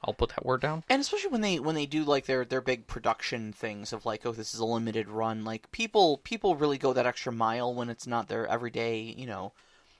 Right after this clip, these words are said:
Speaker 2: hundred and fifty episodes of campaign, you know, for Critical Role. It's like
Speaker 1: Yeah.
Speaker 2: a short run, four game thing. They go into the, the costumes, the sets, the everything like that.
Speaker 1: I
Speaker 2: And
Speaker 1: love
Speaker 2: it's
Speaker 1: it.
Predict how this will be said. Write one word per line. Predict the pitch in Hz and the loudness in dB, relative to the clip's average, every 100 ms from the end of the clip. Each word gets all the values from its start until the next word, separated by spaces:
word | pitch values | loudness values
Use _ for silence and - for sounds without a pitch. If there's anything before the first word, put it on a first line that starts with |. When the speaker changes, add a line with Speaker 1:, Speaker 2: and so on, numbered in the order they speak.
| _ - | _ -4
Speaker 2:
hundred | 151 143 131 | -2 0 -2
and | 123 | -4
fifty | 131 - 127 | -2 -2 -2
episodes | 113 120 127 117 | -2 -2 -2 0
of | 110 107 | -2 -6
campaign, | - 120 113 123 120 120 | -6 -6 -4 -6 -6 -8
you | 131 | -6
know, | 120 113 | -4 -4
for | - 120 | -4 -6
Critical | - 135 117 113 | -2 -4 -2 -2
Role. | 117 120 113 110 | 0 2 2 -2
It's | - | -2
like | 120 | 4
Speaker 1:
Yeah. | 123 98 | 4 4
Speaker 2:
a | 104 | -2
short | - 156 143 | 0 2 2
run, | 127 131 123 | 4 2 2
four | 120 - 127 | -4 -2 -2
game | 127 120 117 | -2 -6 -6
thing. | 117 - 131 123 - - - - | -6 -4 -4 -6 -14 -20 -20 2
They | 147 | 4
go | 147 127 | 4 2
into | 117 | 0
the, | 107 107 | -4 -6
the | 113 | -12
costumes, | - 139 139 - 131 117 - | -2 0 0 -2 -6 -6 -10
the | 110 | -10
sets, | - 110 - - | -6 -6 -6 -12
the | - | -12
everything | - - 110 | -12 -12 -12
like | 104 | -8
that. | - | -4
Speaker 1:
I | |
Speaker 2:
And | 113 | -2
Speaker 1:
love | 107 | -2
Speaker 2:
it's | 101 | -2
Speaker 1:
it. | 107 | -2